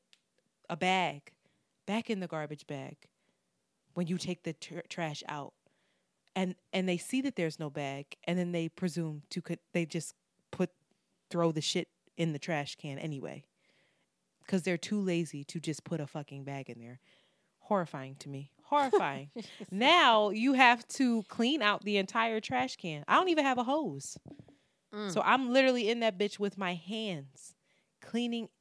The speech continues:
Speaker 1: out disgusting garbage juice that smells horrendous.
Speaker 2: You need to not do that anymore.
Speaker 1: Bitch, then what am I gonna do for my home?
Speaker 2: You get somebody else to do it. They need to, they need to help with that. There needs
Speaker 1: I'm
Speaker 2: to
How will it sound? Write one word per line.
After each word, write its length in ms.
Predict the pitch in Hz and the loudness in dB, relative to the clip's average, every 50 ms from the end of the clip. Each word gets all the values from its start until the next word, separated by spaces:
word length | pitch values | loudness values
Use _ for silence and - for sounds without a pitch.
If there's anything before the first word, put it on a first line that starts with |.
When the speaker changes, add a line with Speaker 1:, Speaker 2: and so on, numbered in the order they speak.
| _ _ _ _ _ _ _ _ _ _ _ | _ _ _ _ _ _ _ _ _ _ _
Speaker 1:
out 300 | - 202 196 170 143 - - _ _ _ _ _ - | 2 4 4 4 2 0 -6 _ _ _ _ _ -4
disgusting 1120 | 190 170 - - - - - - - 233 233 226 - - - - 226 220 220 214 208 214 - _ _ _ _ _ - | -4 -4 -4 -6 -10 -12 -12 -2 0 0 0 0 -4 -12 -10 -6 -4 -4 -4 -4 -6 -10 -12 _ _ _ _ _ 0
garbage 460 | - 196 202 208 185 180 - - - | 2 2 4 4 2 0 -2 -6 -8
juice 480 | - 147 135 - - - - - - - - | -8 -8 -8 -8 -10 -12 -14 -14 -14 -2 0
that 120 | 196 185 | 0 0
smells 680 | - - - 208 220 208 196 180 165 165 - - - _ _ _ _ _ _ _ _ _ _ _ _ _ _ | 0 -2 -2 -2 0 0 0 -2 -4 -6 -8 -12 -18 _ _ _ _ _ _ _ _ _ _ _ _ _ _
horrendous. 420 | - - 202 190 196 180 160 214 | 0 2 2 2 2 0 0 -2
Speaker 2:
You 80 | 254 320 | -4 -4
need 200 | 339 339 254 190 | -4 -4 -6 -6
to 120 | - 196 175 | -8 -10 -10
not 240 | 170 165 170 165 | -8 -8 -10 -10
do 140 | 160 175 165 156 | -10 -14 -14 -12
that 200 | 156 151 151 151 | -12 -12 -12 -14
anymore. 520 | 151 147 147 151 151 151 151 156 165 - _ _ _ _ _ _ _ _ _ _ _ _ _ _ _ _ - - 170 | -14 -14 -14 -14 -14 -14 -14 -16 -18 -20 _ _ _ _ _ _ _ _ _ _ _ _ _ _ _ _ -18 -10 -4
Speaker 1:
Bitch, 400 | 156 190 196 190 170 - - - - | 0 0 2 0 0 -2 -8 -12 -8
then 240 | 170 185 185 180 175 | -6 -6 -6 -4 -4
what 120 | 180 180 190 | -2 -4 -2
am 100 | 185 185 | -4 -6
I 80 | 180 | -6
gonna 200 | 175 180 175 175 | -8 -8 -10 -10
do 140 | 165 190 190 | -10 -12 -12
for 160 | 180 - 190 | -12 -12 -12
my 120 | 180 185 190 | -12 -12 -12
home? 180 | 202 190 - | -12 -10 -6
Speaker 2:
You 180 | 214 214 208 190 | -4 -4 -4 -4
get 200 | - 185 185 185 | -4 -4 -6 -4
somebody 340 | - 202 185 175 175 170 165 | -6 -6 -6 -6 -6 -8 -8
else 220 | 160 165 - - | -10 -12 -12 -14
to 120 | - 180 | -14 -16
do 200 | 160 165 156 151 | -16 -16 -16 -16
it. 100 | 143 - | -14 -12
They 100 | - 175 | -10 -8
need 220 | 180 185 185 175 - | -8 -8 -8 -8 -10
to, 100 | - 175 - - _ _ _ | -14 -16 -18 -18 _ _ _
they 140 | - 180 185 | -10 -10 -8
need 180 | 180 175 170 - | -8 -10 -10 -10
to 80 | - 165 | -10 -10
help 260 | 160 156 147 180 - | -8 -8 -10 -10 -14
with 120 | - - - | -18 -16 -16
that. 220 | - - - - _ _ _ _ _ | -16 -16 -16 -18 _ _ _ _ _
There 120 | - 214 220 | -4 -2 -2
needs 160 | 214 190 180 | 0 0 -2
Speaker 1:
I'm 100 | 196 | -2
Speaker 2:
to 40 | 208 | -2